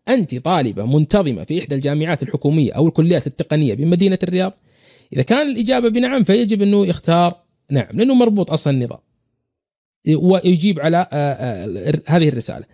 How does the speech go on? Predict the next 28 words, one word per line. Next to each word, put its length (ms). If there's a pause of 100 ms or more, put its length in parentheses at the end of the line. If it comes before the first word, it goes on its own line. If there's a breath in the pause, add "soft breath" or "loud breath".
(380 soft breath)
إذا 180
كان 340
لا، 240 (120)
يختار 380
لا. 100 (220)
إيش 180
معنى 200
منتظمة؟ 540
يعني 300 (120)
أنت 240
تدرسين 480
الآن 360
في 140
كلية 380
أو 200
جامعة 380
أو، 440
آه، 160
كلية 260
تقنية 480
في 300 (460 soft breath)
مدينة 440 (140)
الرياض. 380 (380)
آه، 300 (180)
أجيبي 420
على 140
هذا 200
السؤال. 300